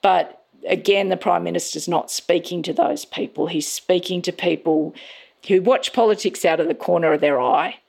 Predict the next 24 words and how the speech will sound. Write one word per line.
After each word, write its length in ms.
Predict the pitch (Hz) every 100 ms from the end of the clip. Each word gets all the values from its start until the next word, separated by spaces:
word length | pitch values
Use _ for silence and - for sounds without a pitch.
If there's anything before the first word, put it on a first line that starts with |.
| _ _
That's 260 | 196 202 -
who 120 | 180
he's 180 | 160 151
talking 420 | 170 - - 294
to, 280 | - - - - - - - -
and 200 | 175 170
whose 220 | 185 165
vote 300 | 156 180 175
is, 260 | 156 - -
is 300 | 180 151 - -
absolutely 640 | 202 202 - 175 165 151 160
up 200 | - -
for 80 | 180
grabs. 480 | 156 - - -
There's, 280 | 165 160 - -
you 240 | 165 165
know, 80 | 294
people 400 | - 175 170 156
who's, 420 | 165 160 151 - - - - -
who 120 | 180
are 60 | 160
not 220 | 170 -
rusted 400 | 165 165 - 165
on 380 | 156 156 160